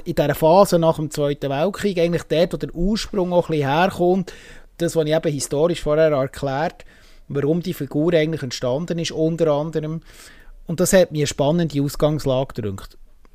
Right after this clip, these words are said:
Und dann habe ich eben gehört, dass er für das, was er gekostet hat, und da werden wir dann auch noch drauf eingehen, ähm, eine sehr, sehr gute, grosse,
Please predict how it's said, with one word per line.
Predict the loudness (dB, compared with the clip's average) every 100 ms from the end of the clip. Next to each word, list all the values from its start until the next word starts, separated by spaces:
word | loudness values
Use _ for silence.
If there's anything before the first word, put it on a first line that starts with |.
| -20 -4
Und | 0
dann | 6 8 8
habe | 8 4
ich | 0 -2 0
eben | 0 0
gehört, | 2 4 4 4 2
dass | 0
er | 0 -6 -8 -8 -8 -12 -18 -12
für | -4
das, | 4 6 8 6
was | 2
er | 0
gekostet | 0 2 2 0 2 4
hat, | 4
und | 2
da | 0
werden | 0 0
wir | -2 0 2
dann | 2
auch | 2
noch | 0 -2
drauf | -2 -2
eingehen, | -4 -4 -2 0 2 0 -4 -12 -20 -20 -20 -20 -20 -6
ähm, | -4 -2 -2 -6
eine | -8
sehr, | -4 2 6 6 6 2
sehr | -8 -2 0 0 -2
gute, | -4 -4 -4 -4 -8 -8 -12 -20 -20 -14 -4
grosse, | -2 -2 -2 -6